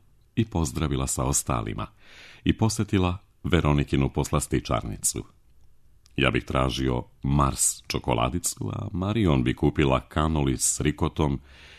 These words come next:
i rolat ili slatke rolnice sa uzdužnim prorezom iz kog curi beli krem. Ponekad mi se osmehivala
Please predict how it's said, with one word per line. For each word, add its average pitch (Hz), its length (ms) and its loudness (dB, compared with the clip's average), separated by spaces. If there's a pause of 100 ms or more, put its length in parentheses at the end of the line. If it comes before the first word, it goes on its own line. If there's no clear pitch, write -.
(120)
i 107 120 6
rolat 98 500 0 (300)
ili 113 140 4
slatke 85 420 0
rolnice 67 540 2
sa 60 300 2 (120)
uzdužnim 67 560 2
prorezom 67 520 2
iz 58 120 -4
kog 58 220 0
curi 71 420 2
beli 60 380 2
krem. 50 460 -10 (1600)
Ponekad 98 380 4
mi 78 80 4
se 80 140 2
osmehivala 76 720 2